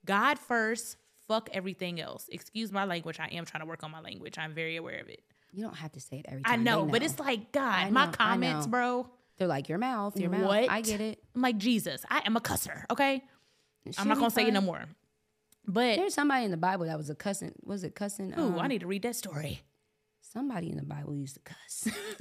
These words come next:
Speaker 2: <laughs> Probably Peter. Peter was wild, bro.
Speaker 1: Ooh, Peter. Let me look him up.
Speaker 2: Peter was wild. I don't know if it was Peter that was cussing, but Peter was wild. I mean, he
Speaker 1: Yeah.
Speaker 2: was biting ears and stuff. He was crazy.
Speaker 1: Jesus.
Speaker 2: Anyway.
Speaker 1: Whose <laughs> ear did he bite? You say
Speaker 2: Peter.
Speaker 1: Peter or Mike Tyson?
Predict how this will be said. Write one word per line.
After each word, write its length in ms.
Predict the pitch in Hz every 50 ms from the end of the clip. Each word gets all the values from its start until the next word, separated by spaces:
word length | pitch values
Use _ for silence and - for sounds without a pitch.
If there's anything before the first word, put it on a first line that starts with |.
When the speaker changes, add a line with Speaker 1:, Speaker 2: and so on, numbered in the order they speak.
| 254 208
Speaker 2:
<laughs> 460 | - - 202 - - - 208 208 -
Probably 240 | 269 311 370 339 175
Peter. 340 | - - 190 175 147 143
Peter 260 | - - 254 330 415 240
was 160 | 175 170 135
wild, 460 | - 147 151 156 143 131 131 117 110
bro. 120 | - 359
Speaker 1:
Ooh, 40 | 392 -
Peter. 320 | - 302 254 - 160 151
Let 140 | 180 240 269
me 80 | 277
look 160 | 240 226 208 -
him 120 | 202 175
up. 160 | - 165 - -
Speaker 2:
Peter 200 | 233 302 311 233
was 140 | 170 165 151
wild. 160 | 165 151 175
I 40 | 220
don't 100 | 240 233
know 80 | 208
if 80 | 190 170
it 60 | 175
was 120 | 156 156 -
Peter 200 | - 175 165 160
that 80 | 135
was 100 | 131 139
cussing, 320 | - 175 160 151 143 143 143
but 200 | 143 120 - -
Peter 200 | 208 254 254 208
was 160 | 139 143 143
wild. 340 | 131 147 143 131 117 127 135
I 20 |
mean, 100 | 135 139
he 60 | - 196
Speaker 1:
Yeah. 140 | 185 202 -
Speaker 2:
was 100 | 151 139
biting 340 | 139 139 139 175 151 160 165
ears 240 | 160 160 160 160 151
and 80 | 156 147
stuff. 240 | - - 160 160 165
He 60 | 185
was 120 | 185 - 185
crazy. 200 | 233 311 294 160 156 127 -
Speaker 1:
Jesus. 380 | 131 120 - - - - - - _ _ _ _ _ _ _ _ _ _ _ _ _ _ -
Speaker 2:
Anyway. 320 | 160 156 135 135 139 135 - -
Speaker 1:
Whose 260 | - - 359 - - - _
<laughs> 260 | - 175 - - -
ear 80 | 285 247
did 100 | - - -
he 140 | - 175 - - _ - 139 - _
bite? 720 | 233 226 - - 170 165 - - _ - 156 - _ - - _ _ _ _ _ _ _ _ _ _ _ _
You 100 | 269 294
say 100 | - -
Speaker 2:
Peter. 120 | 220 220 -
Speaker 1:
Peter 200 | 359 392 392 302
or 40 |
Mike 180 | 226 185 165 -
Tyson? 480 | - - - - - 135 123 101 92